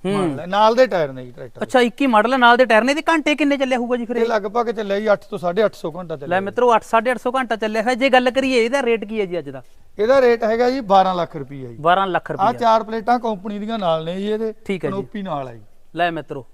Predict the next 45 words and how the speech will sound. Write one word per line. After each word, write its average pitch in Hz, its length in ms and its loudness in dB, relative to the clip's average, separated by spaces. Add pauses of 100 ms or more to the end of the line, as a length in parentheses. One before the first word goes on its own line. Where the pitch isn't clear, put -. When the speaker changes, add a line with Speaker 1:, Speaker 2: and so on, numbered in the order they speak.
(140)
Speaker 1:
ਫੁੱਲ 208 180 2
Speaker 2:
ਕੋਈ 302 100 0
Speaker 1:
ਸੈਂਸਰੀ 294 180 0
Speaker 2:
ਚੀਜ਼ 285 180 -2
ਇਹਦੇ 285 160 -2
ਵਿੱਚ 277 180 -6
ਕਮੀ 233 300 -4
ਨਹੀਂ 214 120 -8
ਜੀ, 220 100 -6
ਸਾਰੀਆਂ 220 360 -2
ਨਾਲ 175 220 -4
ਨੇ। 127 140 -12 (180)
Speaker 1:
ਠੀਕ 175 180 -4
ਹੈ 147 60 0
ਜੀ। 131 160 -10 (220)
ਮਾਣ 214 240 8
ਤਾਣ 247 200 0
ਸੱਜਣੋ 247 320 -4
ਤੁਹਾਡਾ 262 260 2
ਹਰੇਕ 220 280 0
ਟਰੈਕਟਰ 247 260 -4
ਦੇ 247 80 -6
ਵਿੱਚੋਂ 262 200 -6
ਕਰਕੇ 262 280 0
ਤੋਰਾਂਗੇ, 220 440 0 (420)
ਹਨਾ 277 100 0
ਜੀ? 277 120 -6 (340)
ਤੇ 262 80 4
ਗੱਲ 240 220 6
ਕਰ 254 160 6
ਲਈਏ 269 180 -2
ਜੀ 269 200 0
ਇਹਦੀ 285 260 -2 (100)
ਮੈਸੀ 233 280 -2
ਦੋ 240 120 0
ਸੌ 233 120 -2
ਇਕਤਾਲੀ 214 320 0
ਦੀ। 190 160 -8 (500)
Speaker 2:
ਇਹ 233 140 0
ਦੋ 208 500 0
ਸੌ 214 240 0
ਇਕਤਾਲੀ 202 340 -2
ਮੈਸੀ 208 360 -6
ਹੈਗਾ 226 160 2
ਜੀ। 220 180 -4